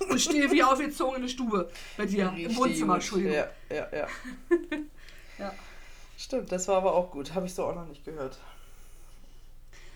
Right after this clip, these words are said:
Speaker 2: Ja.
Speaker 1: Ja.
Speaker 2: Das stimmt. Haben wir heute, nee, wir haben, also es ist das erste Mal, dass wir, glaub ich, in den Podcast kommen und, äh, keinen begrüßen oder so, ne? Aber ist egal eigentlich, oder?
Speaker 1: Kein Grüß?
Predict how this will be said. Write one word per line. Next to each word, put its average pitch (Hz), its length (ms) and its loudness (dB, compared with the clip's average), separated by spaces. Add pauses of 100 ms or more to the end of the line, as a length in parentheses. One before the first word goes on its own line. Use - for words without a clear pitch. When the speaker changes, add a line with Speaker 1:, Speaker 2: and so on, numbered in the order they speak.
(200)
Speaker 2:
Ja. 151 80 -4 (120)
Speaker 1:
Ja. 208 100 -8 (800)
Speaker 2:
Das - 120 -16
stimmt. 160 300 -12 (280)
Haben 151 140 -2
wir 185 80 8
heute, 175 320 2
nee, 143 200 -10
wir 139 120 -8
haben, 156 260 -8
also 147 240 -4
es 135 100 0
ist 180 80 -4
das 170 80 -2
erste 165 240 4
Mal, 220 80 2
dass 214 160 2
wir, 208 80 0
glaub 190 120 4
ich, 185 60 -4
in 196 80 -2
den 185 40 -6
Podcast 214 420 -6
kommen 196 180 -4
und, 170 380 -8
äh, 170 560 -4
keinen 196 260 -2
begrüßen 208 420 -4
oder 160 120 -4
so, 160 140 -6
ne? 190 160 -6 (100)
Aber 160 240 -14
ist - 140 -12
egal 170 360 -4
eigentlich, 151 320 -12
oder? 175 160 -10 (1200)
Speaker 1:
Kein 185 260 -6
Grüß? 214 280 -10